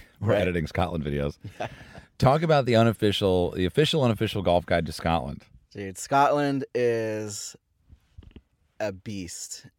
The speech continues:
Speaker 2: and, uh, it's been insane. Like, the, I think, you know, we've aired six or seven episodes so far, and it's, like, my schedule, it's been a week, so I'll, I'll edit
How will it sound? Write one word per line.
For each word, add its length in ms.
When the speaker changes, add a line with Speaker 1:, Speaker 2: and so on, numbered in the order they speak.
Speaker 2:
and, 540
uh, 440
it's 160
been 180
insane. 800
Like, 200
the, 260
I 80
think, 340
you 140
know, 120
we've 200
aired 420
six 240
or 60
seven 260
episodes 460
so 180
far, 400
and 400
it's, 300
like, 280
my 160
schedule, 360
it's 120
been 140
a 80
week, 280
so 300
I'll, 320
I'll 140
edit 260